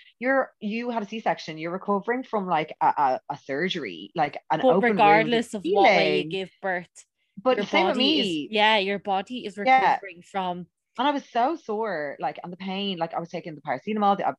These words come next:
Speaker 1: ibuprofen on the four hours, every four hours, trying to get them into me. And I did that for, like, the full twenty-four hours. But, like, not only that, like, my back was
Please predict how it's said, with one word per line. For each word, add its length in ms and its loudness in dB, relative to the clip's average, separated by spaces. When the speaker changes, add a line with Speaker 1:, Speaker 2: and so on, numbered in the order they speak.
Speaker 1:
ibuprofen 400 -2
on 200 2
the 80 -4
four 220 0
hours, 260 0
every 240 -6
four 180 -2
hours, 340 0
trying 180 -8
to 40 -6
get 140 -4
them 100 -4
into 220 -2
me. 280 -2
And 380 -2
I 60 -4
did 160 -4
that 160 2
for, 120 -4
like, 200 -4
the 60 -18
full 240 -4
twenty-four 340 -4
hours. 240 -2
But, 80 -10
like, 140 -6
not 180 -2
only 200 -2
that, 280 -2
like, 160 -10
my 160 -10
back 360 -6
was 480 0